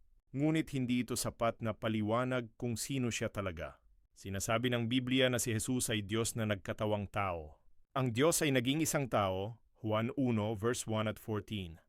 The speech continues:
"Naparito ang Diyos sa mundo upang tayo ay turuan, ituwid, patawarin,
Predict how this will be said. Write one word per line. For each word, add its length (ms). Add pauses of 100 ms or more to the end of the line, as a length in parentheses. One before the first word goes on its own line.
(340)
"Naparito 560
ang 240
Diyos 240
sa 80
mundo 480
upang 400
tayo 400
ay 240
turuan, 560 (320)
ituwid, 560 (240)
patawarin, 720